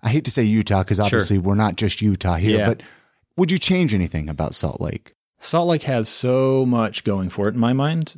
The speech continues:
Speaker 1: Yeah.
Speaker 2: The challenge that, that I have right now is I see growth being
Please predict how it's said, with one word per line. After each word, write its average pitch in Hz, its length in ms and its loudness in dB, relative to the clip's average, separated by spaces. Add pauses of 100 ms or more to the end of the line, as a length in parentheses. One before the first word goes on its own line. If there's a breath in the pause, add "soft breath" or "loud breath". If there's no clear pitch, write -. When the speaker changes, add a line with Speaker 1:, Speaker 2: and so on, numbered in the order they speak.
Speaker 1:
Yeah. 85 220 -2
Speaker 2:
The 110 180 2
challenge 131 680 2
that, 107 420 0
that 101 200 -2
I 123 440 2 (140)
have 107 280 -2
right 95 200 2
now 110 500 2
is 90 560 -2 (500 soft breath)
I 120 240 2
see 110 400 2 (400)
growth 104 680 2
being 95 480 2